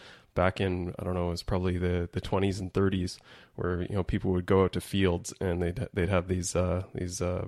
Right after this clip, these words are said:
prop planes racing around, uh, a field around a certain set of targets.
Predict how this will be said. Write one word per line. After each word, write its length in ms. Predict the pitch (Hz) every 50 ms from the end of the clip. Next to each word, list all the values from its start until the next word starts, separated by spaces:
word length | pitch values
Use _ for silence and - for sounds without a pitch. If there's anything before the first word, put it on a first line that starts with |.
| - _
prop 280 | - 110 101 - -
planes 400 | - 113 95 87 87 87 - - - -
racing 480 | 104 95 90 95 101 - - 101 87
around, 480 | 90 90 92 92 92 92 90 90 90 - - _ - _ _ - -
uh, 200 | 87 90 90 87 -
a 80 | -
field 480 | - - - 117 107 98 90 87 - - -
around 440 | - 90 90 90 90 87 87 - - -
a 220 | - 117 90 92
certain 260 | - - 104 73 107 -
set 160 | - 95 85
of 80 | 85
targets. 500 | - - 107 95 98 95 - - - -